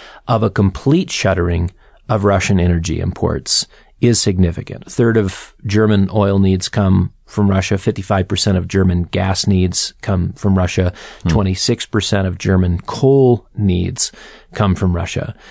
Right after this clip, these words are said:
Speaker 1: So the best estimates are that this kind of supply shock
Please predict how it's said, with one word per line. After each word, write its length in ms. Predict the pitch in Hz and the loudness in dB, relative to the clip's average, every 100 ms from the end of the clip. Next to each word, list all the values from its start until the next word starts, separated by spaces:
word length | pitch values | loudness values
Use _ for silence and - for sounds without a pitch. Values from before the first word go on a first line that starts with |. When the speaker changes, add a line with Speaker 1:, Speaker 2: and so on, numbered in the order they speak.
| - - - _ | -20 -20 -20 _
Speaker 1:
So 560 | - 127 113 104 98 104 | -2 2 4 4 4 2
the 120 | 127 | 0
best 360 | 101 151 139 135 | 2 2 2 0
estimates 580 | 120 - 120 110 - - | 0 0 2 2 0 -2
are 480 | 117 104 101 101 98 | -2 2 4 4 4
that 800 | 92 98 95 92 90 - - - - _ - | 2 0 2 2 0 -4 -14 -18 -20 _ -6
this 280 | 104 123 - | -2 0 0
kind 220 | 123 104 | -2 -2
of 60 | |
supply 500 | - 95 - 104 98 | -4 -8 -4 -2 0
shock 640 | 92 - 92 85 85 - | 0 0 0 0 -4 -12